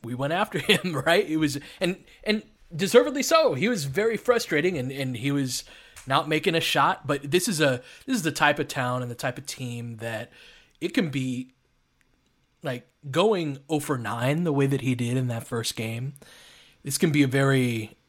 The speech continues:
Danny Green had a really interesting point about this, about, uh, he was talking about Paul George and really relating to Paul George of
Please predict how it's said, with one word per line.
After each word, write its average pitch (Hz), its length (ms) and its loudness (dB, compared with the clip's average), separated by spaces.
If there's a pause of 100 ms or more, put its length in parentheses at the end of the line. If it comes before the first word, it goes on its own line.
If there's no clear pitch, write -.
(380)
Danny 214 240 8
Green 165 220 2
had 139 100 4
a 127 60 4
really 117 240 -4
interesting 110 320 -8
point 107 260 -8
about - 280 -12
this, 104 200 -12
about, 110 260 -6
uh, 110 180 -8 (300)
he - 60 -12
was 147 80 -2
talking 147 180 8
about 131 220 4
Paul 131 160 4
George 147 400 2
and 117 80 -6
really 113 160 -8
relating 113 440 -6
to 110 60 -10
Paul 107 220 -8
George 107 440 -12 (380)
of 113 440 -2